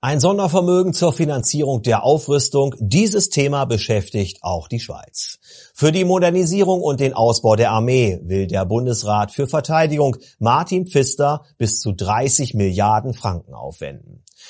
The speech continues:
Finanziert werden soll das durch eine Erhöhung der Mehrwertsteuer um null Komma acht Prozentpunkte.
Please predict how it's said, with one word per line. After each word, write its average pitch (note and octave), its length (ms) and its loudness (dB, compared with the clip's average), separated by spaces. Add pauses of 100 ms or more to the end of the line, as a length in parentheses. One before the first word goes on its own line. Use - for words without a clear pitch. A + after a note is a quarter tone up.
(160)
Finanziert F#3 560 2
werden F3+ 320 4
soll C3+ 320 4
das C#3 340 0
durch D3+ 300 -2
eine B2+ 180 -2
Erhöhung A#2 420 2
der A2+ 140 2
Mehrwertsteuer A2 720 2
um G#2 140 -2
null G2+ 160 0
Komma F#2+ 280 -4
acht - 320 -10
Prozentpunkte. A2 920 -6